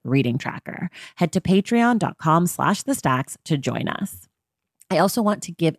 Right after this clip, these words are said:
a quick shout out to our newest members of the Stacks Pack, Brittany Simmons, Anamika Gavain, Emily Sarbacker, Jordan Grazo, Monique Letourneau Patel,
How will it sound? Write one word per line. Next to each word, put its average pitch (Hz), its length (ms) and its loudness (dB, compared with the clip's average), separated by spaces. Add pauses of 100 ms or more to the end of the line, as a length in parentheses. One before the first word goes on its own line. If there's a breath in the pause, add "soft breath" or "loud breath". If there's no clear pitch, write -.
a 143 100 -2 (100)
quick - 460 -2 (180 loud breath)
shout 165 280 2
out 156 180 2
to - 80 -4
our 143 100 2
newest 254 360 4
members 139 320 2
of - 160 -4
the 139 80 -4
Stacks - 340 -8
Pack, 131 340 -2 (280 loud breath)
Brittany 240 300 2
Simmons, 143 640 2 (340)
Anamika 208 480 4
Gavain, 143 640 4 (580)
Emily 226 340 6
Sarbacker, 143 920 2 (200)
Jordan 196 480 4
Grazo, 131 680 2 (200)
Monique 180 480 6
Letourneau 160 500 4
Patel, 185 600 0